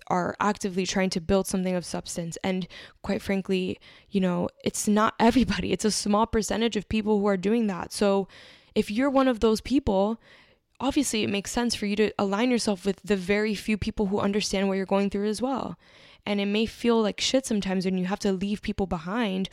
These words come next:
or when you start to allocate less time to them. But, I mean, it's only right that you do that because you need to fill your cup. We're all looking to fill our cups when we're with others, and this is inevitable, and it's something that we do unconsciously.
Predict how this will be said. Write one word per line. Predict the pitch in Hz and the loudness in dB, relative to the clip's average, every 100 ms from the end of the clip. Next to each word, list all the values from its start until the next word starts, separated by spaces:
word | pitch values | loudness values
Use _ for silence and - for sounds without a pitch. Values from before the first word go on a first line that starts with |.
| - - - | -12 -14 0
or | 190 | 4
when | 190 | 4
you | 190 185 | 2 0
start | - 202 | -2 -2
to | 202 - | -2 -2
allocate | 196 196 196 185 | 0 0 0 0
less | 185 180 | 0 -2
time | - - 233 | -6 -2 -2
to | 247 | -2
them. | 196 180 185 | -2 -4 -2
But, | 196 - - - - _ _ - | -2 -2 -10 -20 -20 _ _ -4
I | |
mean, | 214 220 208 196 - | 0 0 -2 -6 -4
it's | 214 - _ | -4 -4 _
only | 240 254 254 240 208 - - - | 0 2 2 0 -2 -4 -10 -6
right | 208 262 - - | -2 -2 -2 -2
that | |
you | 196 196 | -2 0
do | 226 277 | 0 0
that | - | -2
because | 208 - 196 180 | -4 -4 -4 2
you | 214 | 2
need | 247 214 | 2 0
to | - 220 202 202 - 349 _ - | -2 -2 -2 -4 -6 -12 _ -20
fill | - 226 | 0 4
your | 220 208 | 4 2
cup. | 254 285 - - _ _ _ _ _ | -2 -2 -4 -12 _ _ _ _ _
We're | 208 - | 2 6
all | 233 | 6
looking | 233 226 214 202 | 6 2 0 -2
to | 196 180 | -4 -4
fill | 196 | 0
our | 185 175 | 0 0
cups | 180 175 - - | -4 -6 -6 -4
when | 180 180 | -2 0
we're | 175 | 2
with | 175 175 | 0 -2
others, | 175 180 180 170 | -2 -2 -4 -6
and | - 180 185 180 - | -4 -4 -4 -6 -6
this | 190 - | -6 -2
is | 196 170 - | -2 -2 0
inevitable, | 208 247 254 190 180 202 | 2 2 2 2 4 4
and | 208 | 2
it's | 185 180 | 0 -2
something | 185 185 185 | -2 0 2
that | 180 | 0
we | 175 | 0
do | 180 185 | 0 0
unconsciously. | 202 190 180 175 - 180 | 0 -2 -2 -4 -2 -2